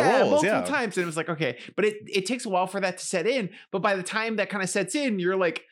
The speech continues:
Speaker 1: towards the end of the comic book, and it's like, "Okay,
Speaker 2: Yeah.
Speaker 1: I finally got a hang of who everybody is."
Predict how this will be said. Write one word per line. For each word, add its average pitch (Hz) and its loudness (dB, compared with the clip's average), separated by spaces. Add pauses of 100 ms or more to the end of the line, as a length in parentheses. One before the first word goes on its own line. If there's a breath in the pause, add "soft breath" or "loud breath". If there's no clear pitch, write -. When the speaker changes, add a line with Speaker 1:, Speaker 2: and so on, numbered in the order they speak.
(200 soft breath)
Speaker 1:
towards 208 0
the 175 2
end 180 2
of 208 -2
the - 0
comic 175 -2
book, 131 -2
and 139 -2
it's 131 -6
like, 139 0
"Okay, 160 0
Speaker 2:
Yeah. 143 4
Speaker 1:
I 135 0
finally 143 -2
got 139 0
a 101 0
hang 143 -4
of 131 -4
who 143 0
everybody 120 -2
is." 123 -2